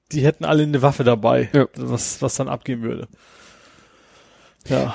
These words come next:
Speaker 2: Was, was mich gerade so erstaunt, dass es beim Sport so friedlich eigentlich abgeht. Also da, da sind die Amis irgendwie anders. Also, ne, hast du schon mal gehört, dass beim Football, beim Baseball oder sonst wo, dass da Hooligans sind und sich aufs
Speaker 1: Ach so,
Speaker 2: Maul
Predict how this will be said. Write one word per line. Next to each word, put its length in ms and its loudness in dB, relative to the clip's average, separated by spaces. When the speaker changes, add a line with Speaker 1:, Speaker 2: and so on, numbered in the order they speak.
Speaker 2:
Was, 280 2
was 160 0
mich 160 0
gerade 200 2
so 80 2
erstaunt, 420 2
dass 140 -2
es 100 -4
beim 240 -2
Sport 520 2
so 120 -2
friedlich 560 -4
eigentlich 360 -4
abgeht. 440 -10
Also 180 2
da, 300 2
da 180 4
sind 160 0
die 120 4
Amis 320 0
irgendwie 500 -2
anders. 400 -6
Also, 180 4
ne, 320 0
hast 200 2
du 80 4
schon 160 0
mal 80 6
gehört, 280 4
dass 80 -2
beim 180 0
Football, 500 2
beim 220 0
Baseball 560 2
oder 180 2
sonst 260 -2
wo, 60 0
dass 160 0
da 140 0
Hooligans 480 -2
sind 180 -2
und 100 -6
sich 160 -4
aufs 120 -6
Speaker 1:
Ach 80 -4
so, 80 0
Speaker 2:
Maul 100 4